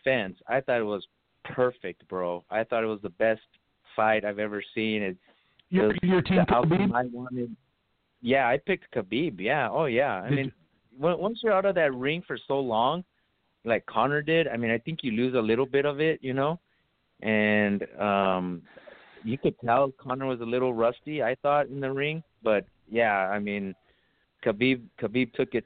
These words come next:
Speaker 1: to him. Um,
Speaker 2: Khabib's an animal, man. He,
Speaker 1: um,
Speaker 2: he's a world-class wrestler. And getting, and Conor doesn't wrestle well. And getting him on the ground, it was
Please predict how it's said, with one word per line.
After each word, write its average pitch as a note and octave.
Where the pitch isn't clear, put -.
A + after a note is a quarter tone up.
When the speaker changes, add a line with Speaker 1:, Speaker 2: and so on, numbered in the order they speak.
Speaker 1:
to B2+
him. A#2+
Um, G2
Speaker 2:
Khabib's A#3
an D3
animal, C#3+
man. A#2+
He, F3
Speaker 1:
um, A3+
Speaker 2:
he's D#3+
a G#3+
world-class E3+
wrestler. G#2+
And C3
getting, F#3
and D3
Conor A3
doesn't F3
wrestle G3
well. A2+
And A2+
getting F3+
him F#3
on E3+
the D3+
ground, E3
it C3
was C3+